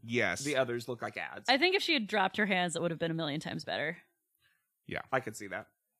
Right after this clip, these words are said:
Speaker 1: And then we get to the one that I cannot stand.
Speaker 2: Jada?
Speaker 1: Jada's.
Speaker 2: Really?
Speaker 3: I think this
Speaker 1: I
Speaker 3: is, like, Jada's only good photo
Speaker 1: hate
Speaker 3: ever.
Speaker 2: Me too.
Speaker 1: this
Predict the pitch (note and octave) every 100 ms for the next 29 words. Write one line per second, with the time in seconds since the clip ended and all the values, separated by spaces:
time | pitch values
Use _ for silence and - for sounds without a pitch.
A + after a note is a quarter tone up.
0 | - C3+ D3+ F3 G#3+ F3 C#3+ C#3+ A#2+ A2
1 | F#2+ G#2 - A2 - G2+ - A2 G2+ F2+
2 | - _ - A#2+ D#2 - - - D3+ D3
3 | B3+ G4+ - _ _ _ - F2 A1+ A#1
4 | - _ - C#5 E4+ C#3 C3 C3 D#3+ F#4+
5 | A#2 C#3 G#3 G#3 F#3+ F#3+ F3+ F3+ F3 F3
6 | F3 - F3+ A#3 D#3 C#3+ E3+ D#4 - -
7 | A2 - B2